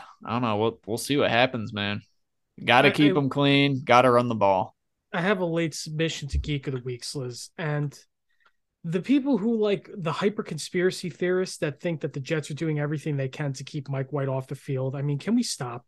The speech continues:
Speaker 2: with that? This is a team that we, and we've seen with Saleh, like, they're doing everything they can to make the playoffs this year, right? That's why they benched Zach in the first place.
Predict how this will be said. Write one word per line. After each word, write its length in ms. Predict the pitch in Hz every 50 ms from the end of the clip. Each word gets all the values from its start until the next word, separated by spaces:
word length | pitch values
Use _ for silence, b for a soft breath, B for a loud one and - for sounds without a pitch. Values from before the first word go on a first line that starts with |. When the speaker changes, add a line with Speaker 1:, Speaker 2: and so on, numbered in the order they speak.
| _ _
Speaker 2:
with 200 | - 165 147 -
that? 260 | - 147 135 131 135 135 b b b b b b b b b b -
This 240 | 160 220 247 240 -
is 140 | 262 247
a 80 | 277 277
team 380 | - - - 214 208 202 202 185
that 160 | 180 165 170
we, 120 | 190 185
and 160 | - 196 185
we've 160 | 180 185 185 -
seen 280 | - - 226 240 233
with 100 | 226 -
Saleh, 440 | - - 196 175 170 170 175 175 170
like, 260 | 165 156 147 143 -
they're 160 | - 170 180
doing 320 | 175 147 202 208 202 196 180 -
everything 400 | 190 196 190 208 - - 196 185
they 120 | 175 156
can 260 | 139 - 175 165 147
to 100 | - -
make 160 | 147 139 135
the 80 | 131 139
playoffs 460 | 131 - - 127 120 117 117 - -
this 180 | - 147 - -
year, 140 | 147 120 107
right? 240 | 113 123 135 139
That's 180 | - 190 190 -
why 120 | 233 240
they 100 | 226 208
benched 400 | 175 139 - - 156 160 151 -
Zach 260 | - 147 147 151 143 -
in 80 | 160
the 60 | 143
first 340 | 131 - - 147 139 - -
place. 380 | - 139 131 131 131 - -